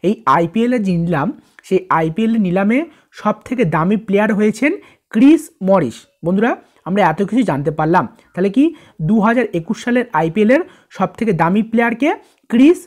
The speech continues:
মরিস। পরবর্তী প্রশ্ন, স্পোর্ট অফ স্পোর্টস বুক এর ব্র্যান্ড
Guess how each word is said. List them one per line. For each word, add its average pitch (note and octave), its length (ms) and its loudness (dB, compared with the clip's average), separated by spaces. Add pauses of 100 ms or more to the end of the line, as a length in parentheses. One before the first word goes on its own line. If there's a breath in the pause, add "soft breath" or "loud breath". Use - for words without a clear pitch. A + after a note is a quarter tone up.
(120)
মরিস। F3+ 380 0 (880)
পরবর্তী F3 420 2
প্রশ্ন, A#2+ 280 -10 (540 soft breath)
স্পোর্ট A#3 500 2
অফ C4 180 2 (380)
স্পোর্টস C4+ 520 2 (180)
বুক C#3+ 220 -6 (280)
এর A3+ 200 4 (220)
ব্র্যান্ড F#3 440 2